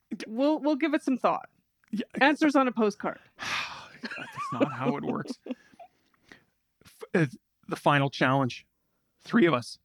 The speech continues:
Speaker 1: Three men enter, one man leaves. Thunderdome.
Speaker 2: Mm-hmm.
Speaker 1: They brought out, uh, earlier that day, they took, uh, they brought us to this science lab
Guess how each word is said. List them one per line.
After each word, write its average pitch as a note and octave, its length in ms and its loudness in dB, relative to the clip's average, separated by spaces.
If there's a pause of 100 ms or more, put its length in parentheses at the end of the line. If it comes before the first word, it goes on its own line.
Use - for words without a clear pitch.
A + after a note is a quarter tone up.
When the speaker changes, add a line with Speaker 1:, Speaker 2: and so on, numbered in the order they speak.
(300)
Speaker 1:
Three E3+ 240 4
men E3+ 140 4
enter, D#3+ 240 0
one D3+ 260 2
man D3+ 260 2
leaves. D#3 400 0 (480)
Thunderdome. C#3+ 640 2 (640)
Speaker 2:
Mm-hmm. G#3 360 -2 (640)
Speaker 1:
They C#3+ 180 2
brought F#3+ 320 2
out, A#2+ 440 -2 (600)
uh, C3+ 240 0
earlier E3+ 580 4
that D3 240 2
day, B2 320 -2
they B2 160 -2
took, - 380 -6
uh, B2+ 180 0
they D3 120 -2
brought C3+ 280 2
us C#3+ 180 -2
to C#3+ 260 0
this B2+ 220 0
science D3 520 0
lab A2+ 420 -2